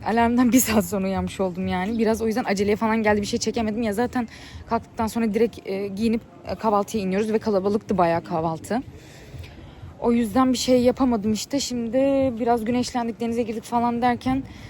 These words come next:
şimdi markete geldim bir şeyler atıştıralım falan diye. Burada çok güzel böyle değişik şeyler vardı. O yüzden onları tatmaya çalışıyorum. Özellikle içecek konusunda Fanta'nın, o, ya bayağı bir markanın çok değişik içecekleri var ve gerçekten lezzetliler. Bir de soğuk soğuk oluyor.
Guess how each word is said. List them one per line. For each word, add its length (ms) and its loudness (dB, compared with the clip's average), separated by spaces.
şimdi 200 -4
markete 340 -2
geldim 300 2
bir 40 -6
şeyler 260 -2
atıştıralım 560 -2
falan 420 -2
diye. 260 0
Burada 140 -8
çok 200 -12
güzel 220 4
böyle 140 -2
değişik 280 0
şeyler 360 2
vardı. 300 2
O 40 2
yüzden 260 -2
onları 220 2
tatmaya 360 0
çalışıyorum. 640 0
Özellikle 320 4
içecek 400 0
konusunda 440 -2
Fanta'nın, 800 -2
o, 120 -4
ya 180 2
bayağı 360 4
bir 140 0
markanın 360 0
çok 240 -4
değişik 240 0
içecekleri 560 -2
var 180 0
ve 100 2
gerçekten 500 2
lezzetliler. 640 2
Bir 60 -2
de 80 2
soğuk 340 4
soğuk 300 4
oluyor. 340 2